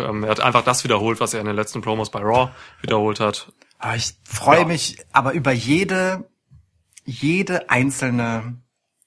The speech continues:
Speaker 2: Jesus-Anspielung von Seth Rollins.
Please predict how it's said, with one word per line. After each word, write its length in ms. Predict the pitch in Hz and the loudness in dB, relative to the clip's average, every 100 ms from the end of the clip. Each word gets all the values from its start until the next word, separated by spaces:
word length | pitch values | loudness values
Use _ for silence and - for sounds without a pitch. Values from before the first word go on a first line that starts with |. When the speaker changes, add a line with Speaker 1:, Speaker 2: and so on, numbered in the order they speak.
| _ _ | _ _
Speaker 2:
Jesus-Anspielung 1160 | 110 92 131 123 110 - 110 95 - 104 98 98 | -12 -2 0 0 -2 -2 -4 -6 -8 -8 -6 -6
von 160 | 98 95 | -6 -6
Seth 300 | 101 95 104 | -4 -4 -2
Rollins. 500 | 101 90 87 - | -2 -2 -10 -16